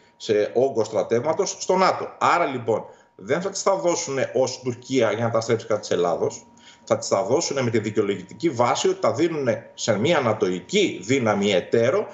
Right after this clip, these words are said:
για-, γιατί πρέπει το νατο να ενισχύσει τον εξυγχρονισμό των οπλικών του συστημάτων εν ώψη του ατελείωτου πολέμου στην Ουκρανία,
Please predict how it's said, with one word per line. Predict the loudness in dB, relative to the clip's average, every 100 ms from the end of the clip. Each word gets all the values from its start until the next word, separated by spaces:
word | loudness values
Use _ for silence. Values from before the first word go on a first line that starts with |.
| -16 -18
για-, | -6 -4 0
γιατί | 0 0 0 0
πρέπει | 2 0 0
το | -2 0
νατο | 2 2 2 0
να | 0
ενισχύσει | 0 0 -2 0 2 2 0 -2
τον | -2
εξυγχρονισμό | -2 -2 -2 0 0 0 0 2
των | 0
οπλικών | -2 -2 0 0
του | -2
συστημάτων | -6 -2 2 2 0 -6 -18 -4
εν | 0 2 2
ώψη | 2 2 0 -2
του | 0 2
ατελείωτου | 2 2 2 2 2 2 0 -2 -2 -10 _ _ _
πολέμου | 0 2 2 0 -2
στην | -6 -6
Ουκρανία, | -2 0 0 0 0 -4